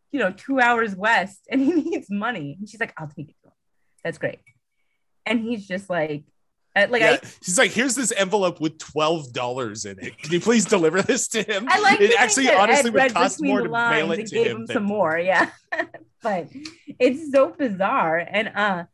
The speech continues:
Speaker 1: so then she's like, "Okay, thanks, Ed," and gives him a kiss on the cheek and closes the door. And then Norma is, like, right there. <laughs>
Speaker 2: Yeah, like, she was just waiting to leave after their sesh was over. And then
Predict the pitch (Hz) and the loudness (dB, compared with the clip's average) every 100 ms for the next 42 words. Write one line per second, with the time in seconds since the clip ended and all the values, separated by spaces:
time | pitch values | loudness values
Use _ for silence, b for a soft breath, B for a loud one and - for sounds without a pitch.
0 | _ _ _ 381 392 381 392 370 - 269 | _ _ _ -2 -2 -2 -6 -10 -6 -6
1 | 339 311 294 285 269 254 247 247 233 233 | -4 -2 -2 -2 -2 -2 -2 -4 -6 -6
2 | 202 254 226 226 202 - 226 214 277 269 | -4 -6 -6 -10 -10 -10 -10 -8 -4 -4
3 | 240 269 285 226 311 359 311 254 247 277 | -4 0 0 2 2 2 -2 -2 0 2
4 | 453 392 320 269 269 254 277 339 320 523 | 2 2 0 0 0 0 -2 -4 -2 -2
5 | 539 508 - 622 605 - 587 - 185 185 | -2 -16 -2 0 0 -6 -12 -4 2 4
6 | 185 202 - 285 226 220 180 202 185 175 | 4 2 2 0 -2 -4 -2 -2 -2 -4
7 | 156 202 226 170 147 - 156 156 151 151 | -4 -4 -4 -2 -2 -2 -4 -4 -2 -2
8 | 139 - 147 208 - 135 117 120 117 113 | -2 -6 -4 -4 -6 -8 -4 -4 -4 -6
9 | 117 139 143 143 | -6 -4 -4 -4